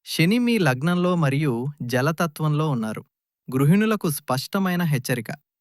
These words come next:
నడుము నొప్పి మరియు కాళ్ళు లేదా అరికాళ్ళలో నొప్పి ఈ ఏడాది మిమ్మల్ని చాలా ఇబ్బంది పెడుతుంది. ఇంటి పని భారం వల్ల మీరు మీ ఆరోగ్యాన్ని నిర్లక్ష్యం చేస్తారు. దీనివల్ల కాళ్ళల్లో వాపు సమస్య రావచ్చు. నా సలహా ఏమిటంటే, దయచేసి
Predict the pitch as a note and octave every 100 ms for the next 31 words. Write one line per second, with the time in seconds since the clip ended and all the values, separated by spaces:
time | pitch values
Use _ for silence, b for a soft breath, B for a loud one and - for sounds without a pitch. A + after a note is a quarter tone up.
0 | _ _ A#2+ A#2+ D3+ G3+ F3 B2+ - C#3+
1 | D3 E3 - B2 B2 C#3+ C#3+ - A2+ B2+
2 | C3 G#2+ G2+ - - C3+ D3 F#3 F3+ E3+
3 | D3+ B2+ - F#2+ - _ _ - C3 C3
4 | C3 D3+ D#3 C#3+ C3+ C3 B2+ - A#2+ C#3
5 | C#3+ C3 C#3 B2+ A#2+ A2+ A2 - _ _
6 | _ _ _ C3 D#3 G3+ G#3 E3 C#3+ D#3
7 | D3+ C3 A2 A#2 E3+ - _ C3 C#3+ E3
8 | D#3 C3+ A#2 C#3 D#3+ D#3+ D#3+ C3 A#2 C#3
9 | - C#3 A#2 A#2 - - _ _ _ C3+
10 | C#3+ D3+ C#3 F3 C3 C3 D3 - - B2+
11 | E3 D#3+ C3+ D3 A#2 A2+ C#3+ E3+ D3 C3+
12 | C3 A2+ G#2+ G#2+ - - _ _ _ -
13 | B2+ D3+ C#3+ D#3 F#3 F3 E3+ D#3+ D#3+ C#3
14 | A#2+ C3 E3 D3 A#2